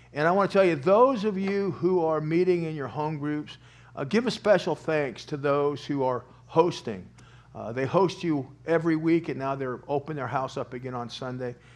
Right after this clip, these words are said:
And be sure you thank them for that. Uh, now, unless you're Rip Van W-, Winkle and you just woke up from a very, very long winter's nap, uh,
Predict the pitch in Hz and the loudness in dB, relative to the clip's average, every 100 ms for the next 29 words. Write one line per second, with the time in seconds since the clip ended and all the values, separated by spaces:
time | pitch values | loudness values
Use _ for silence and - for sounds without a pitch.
0 | - - - 135 165 - 214 196 165 - | -20 -18 -8 -2 -2 0 2 2 0 0
1 | 147 143 - 113 117 110 104 98 - - | -2 -2 -6 -10 -8 -6 -6 -8 -12 -20
2 | - - - - - - - - - - | -20 -20 -20 -20 -20 -20 -20 -20 -20 -20
3 | - - - 135 143 143 - - - - | -20 -20 -6 0 2 2 -2 -14 -20 -20
4 | - 165 175 160 - - - - - 156 | -8 2 4 4 2 -14 -20 -20 -10 -4
5 | 156 190 196 202 170 175 156 160 170 160 | 4 4 4 2 2 2 2 2 2 2
6 | 156 - 135 170 175 190 196 165 135 123 | -2 -4 -2 0 2 0 0 -2 -4 -2
7 | 170 165 - - - - - - - - | -2 -2 -8 -16 -20 -20 -20 -20 -8 -2
8 | 151 165 156 143 143 131 127 165 156 135 | 2 2 2 0 -4 -2 0 2 2 2
9 | 147 135 127 135 143 175 165 151 139 135 | 2 2 0 -6 -4 -4 -4 -4 -4 -6
10 | 123 131 135 - 156 - - - - - | -8 -6 -4 -4 -6 -12 -20 -20 -20 -20
11 | - - 120 117 117 | -18 -10 -6 -6 -8